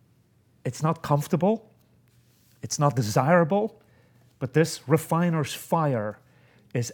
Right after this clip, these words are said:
actually working gold in this man. Oh God, even increase the fire. And people often look at me strange when I pray for them and just say, "More, Lord." And what I mean is more whirl-, whirlwind, Lord. More, let's, let's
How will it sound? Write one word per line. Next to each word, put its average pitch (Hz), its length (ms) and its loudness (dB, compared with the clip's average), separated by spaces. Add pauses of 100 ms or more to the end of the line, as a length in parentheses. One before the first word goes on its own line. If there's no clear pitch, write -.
(140)
actually 147 560 0
working 131 560 0
gold 127 340 0
in 120 100 -4
this 117 180 -6
man. 120 260 -4
Oh 143 120 2
God, 120 380 0
even 151 200 2
increase 143 340 0
the 147 60 -4
fire. 104 420 -4 (960)
And 117 100 -8
people 151 240 2
often 143 420 0 (280)
look - 180 -4
at - 80 -4
me 139 80 -4
strange 139 440 -4
when 127 100 -6
I 120 80 -2
pray 139 280 -4
for 131 180 -8
them 123 140 -4
and 120 80 -6
just 113 140 -10
say, 123 120 -8
"More, 123 320 -2
Lord." 113 300 -2 (640)
And 131 100 -4
what 139 100 2
I 139 60 2
mean 147 180 0
is 135 120 -2
more 156 220 6
whirl-, 139 380 6
whirlwind, 123 520 0
Lord. 113 200 -4
More, 147 300 4 (640)
let's, 151 300 -4
let's 139 160 -6